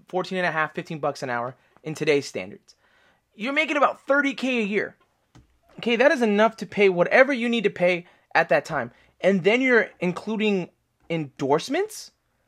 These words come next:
Yo, there's times where people, um, I knew a couple college students that were, they got stripped of their recru-, uh, um, their,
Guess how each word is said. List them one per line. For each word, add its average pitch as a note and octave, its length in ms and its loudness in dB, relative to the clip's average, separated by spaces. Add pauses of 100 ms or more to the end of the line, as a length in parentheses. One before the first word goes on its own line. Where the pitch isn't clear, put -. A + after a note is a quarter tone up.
(320)
Yo, G#3+ 360 4 (280)
there's B3 340 4
times B3 240 0
where A3 80 -4
people, A3 460 -6 (140)
um, E3 340 2
I G#3 200 4
knew A#3 160 4
a A3+ 60 0
couple G#3 220 0
college G3 280 4
students F3+ 260 -6
that E3 140 2
were, D3 340 -2 (380)
they E3+ 140 -8
got F3 180 4
stripped - 500 -2
of D#3 120 -2
their D3 480 2 (200)
recru-, D#3 320 -10
uh, C#3 380 0
um, C3 120 -6
their, B2+ 460 0